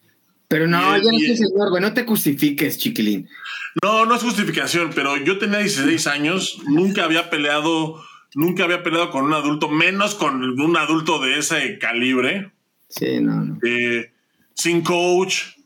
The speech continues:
Speaker 2: eh, sin
Speaker 1: ¿Quién te coachó, güey?
Speaker 2: confundido. ¿Eh?
Speaker 1: ¿Quién te con-, quién te coachó?
Speaker 2: Nadie.
Speaker 1: ¿Ya él?
Speaker 2: No, nadie.
Speaker 1: ¿Tampoco? ¿Los dos sin coach?
Speaker 2: Los dos sin coach.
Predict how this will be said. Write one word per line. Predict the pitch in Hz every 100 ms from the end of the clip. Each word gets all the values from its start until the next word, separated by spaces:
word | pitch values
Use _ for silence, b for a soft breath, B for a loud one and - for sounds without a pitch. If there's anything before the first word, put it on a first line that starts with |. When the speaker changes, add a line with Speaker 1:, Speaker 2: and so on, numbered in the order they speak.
| _ -
Speaker 2:
eh, | 127 123 127 127 127 123 123
sin | - 139 135 135 135
Speaker 1:
¿Quién | -
te | 277
coachó, | 233 170 165 214
güey? | 214 208 190
Speaker 2:
confundido. | 190 190 - _ _ _ _ _ _
¿Eh? | 139 214 262 - - -
Speaker 1:
¿Quién | 160
te | 165
con-, | 170 165 117
quién | - 156
te | 196
coachó? | 160 139 175 170 139 _ _ _ _ _
Speaker 2:
Nadie. | - 208 240 240 220 _ _ _ _ _ -
Speaker 1:
¿Ya | 117 123 131
él? | 160 220 226 - - _ _ _ _ _ _ _ _ _ _ _ _ _ _ -
Speaker 2:
No, | 139 208
nadie. | 202 226 247 220 - - _ _ -
Speaker 1:
¿Tampoco? | 120 160 156 247 294 - - - - -
¿Los | 120
dos | 160 170
sin | 170
coach? | 185 254 285 - _ _ _ _ _ _ -
Speaker 2:
Los | 110 113
dos | 135 170
sin | 185 160
coach. | 160 160